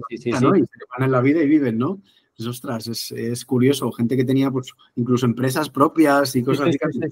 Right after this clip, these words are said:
Speaker 1: sí. No, no, di-, yo he tenido un, eh, desde directivos de, de la, de un banco suizo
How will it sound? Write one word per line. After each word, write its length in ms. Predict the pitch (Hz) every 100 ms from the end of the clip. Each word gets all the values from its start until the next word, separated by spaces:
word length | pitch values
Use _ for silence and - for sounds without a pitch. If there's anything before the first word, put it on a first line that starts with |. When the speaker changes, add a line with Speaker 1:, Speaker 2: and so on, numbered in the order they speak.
| 175
Speaker 1:
sí. 60 | 143
No, 160 | 151
no, 160 | 170 170
di-, 220 | 139 139
yo 100 | 135
he 40 | 147
tenido 420 | 165 175 170 165
un, 320 | 160 156 151
eh, 200 | 143 139
desde 500 | 127 131 127 120 127
directivos 760 | 127 131 117 151 151 170 175 170
de, 720 | 156 151 147 143 139 135 135
de 920 | 127 120 127 127 123 120 120 120 120
la, 400 | 117 117 113 117 117
de 120 | 113
un 100 | 123
banco 320 | 131 139 -
suizo 540 | 117 135 143 190 208